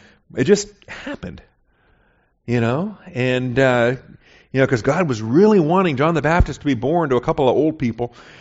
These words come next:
And, uh, lucky for God, it just so happened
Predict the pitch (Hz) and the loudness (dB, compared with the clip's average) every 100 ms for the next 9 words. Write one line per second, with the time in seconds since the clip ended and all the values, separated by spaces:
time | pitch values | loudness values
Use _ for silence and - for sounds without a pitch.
0 | - - 131 127 131 123 131 120 113 113 | -14 -2 2 2 0 4 6 8 6 0
1 | - _ 117 117 156 - 208 - 175 170 | -20 _ -10 -2 0 0 -4 -2 -2 2
2 | 185 135 127 170 - 180 139 233 - 135 | 4 2 2 0 2 -2 -2 -8 -4 -4
3 | 147 | -4